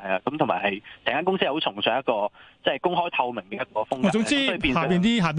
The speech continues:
Speaker 2: 啲人有咩嘅 message 或者咩嘅要求，咁有咩睇法，send 俾我，即刻睇完之後覆你，係咪先啊？
Speaker 1: 係啊，甚至乎你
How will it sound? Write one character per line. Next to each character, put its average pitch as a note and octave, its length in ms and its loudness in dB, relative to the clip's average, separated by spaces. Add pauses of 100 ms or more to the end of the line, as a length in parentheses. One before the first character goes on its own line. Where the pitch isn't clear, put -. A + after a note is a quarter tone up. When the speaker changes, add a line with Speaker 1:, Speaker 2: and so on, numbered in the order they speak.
Speaker 2:
啲 A3 40 4
人 F3 140 2
有 D3 100 4
咩 G3 220 4
嘅 E3+ 100 0
message E3+ 440 2
或 D3 60 4
者 E3+ 80 4
咩 F#3+ 200 2
嘅 E3 180 2
要 F#3 60 2
求， E3+ 100 2
咁 D#3+ 180 4
有 E3 100 4
咩 G3+ 120 2
睇 F3+ 160 2
法， F3 140 2
send G#3 280 -2
俾 F#3 140 0
我， D#3 80 2
即 G3 120 0
刻 F#3+ 100 2 (220)
睇 G3+ 140 2
完 D3+ 100 4
之 E3 100 4
後 D#3 60 2
覆 E3+ 100 2 (100)
你， C3+ 60 0
係 C#3 80 -2
咪 C3 120 0
先 C#3+ 160 0
啊？ A#2+ 80 -12 (680)
Speaker 1:
係 A#3 160 2
啊， A#3 80 -4
甚 G#3 160 0
至 B3 80 2
乎 E3 180 2
你 D#3 60 2